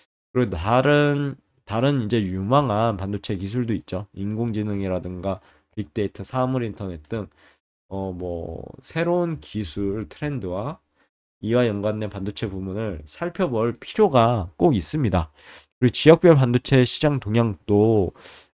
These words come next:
어, 체크해 두시면 좋겠죠. 미국, 중국, 유럽 등 주요 지역별 반도체 시장 성장 규모라든가 정책 변화 등을 파악하시는 것도 중요할 것 같습니다.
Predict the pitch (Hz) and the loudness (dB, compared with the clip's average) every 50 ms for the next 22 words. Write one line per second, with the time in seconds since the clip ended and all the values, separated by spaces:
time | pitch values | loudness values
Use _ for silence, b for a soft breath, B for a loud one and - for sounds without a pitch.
0 | _ _ - 92 92 92 90 92 92 90 92 90 87 78 - - 202 - - 214 | _ _ -4 -2 -2 -2 -2 -4 -4 -4 -6 -8 -8 -2 -2 -2 -2 2 2 4
1 | 196 180 156 - 131 117 95 - - 107 - - 90 - - _ _ _ - 98 | 4 4 2 -2 -4 -6 -6 -4 -6 -6 -4 -4 -10 -10 -10 _ _ _ -2 0
2 | 110 117 117 120 107 95 - - - 117 120 120 107 113 101 87 95 101 104 95 | 2 4 6 4 4 2 -2 -4 -6 -4 -2 0 0 0 0 0 0 0 2 2
3 | 80 73 - B B B B B B B _ 113 110 98 - - - 113 123 127 | 0 0 -6 B B B B B B B _ -2 -2 -2 -4 -2 4 6 6 6
4 | 113 - - - 107 113 123 127 - _ - 107 104 101 107 110 104 92 92 98 | 6 4 0 0 4 4 4 2 2 _ 0 2 4 4 4 4 2 0 -2 -2
5 | 104 101 - 113 104 - - 113 110 107 127 147 156 151 147 147 143 127 - 101 | -4 -4 -4 -6 -4 -2 -2 -2 -2 -4 -4 -4 -2 0 0 0 0 0 -4 -2
6 | 101 104 107 104 98 87 - 87 85 82 90 101 131 B B B B B B B | 0 2 4 4 4 2 2 -2 0 2 2 2 0 B B B B B B B
7 | B _ _ - 101 98 123 107 - - 90 92 101 110 107 95 92 92 98 95 | B _ _ -6 -2 0 0 0 0 -2 0 2 2 2 2 2 0 0 0 -2
8 | 85 - 135 139 147 139 - 156 139 - - 131 110 - 90 - - 107 104 87 | -2 0 0 0 0 0 -2 -4 -4 -2 -6 -6 -6 -6 -8 -6 -4 -4 -4 -4
9 | 80 _ - - 95 98 110 113 117 - - 90 80 - - 80 80 80 80 | -6 _ -14 -10 -6 -4 -4 -4 -4 -4 -6 -6 -6 -8 -10 -8 -6 -6 -6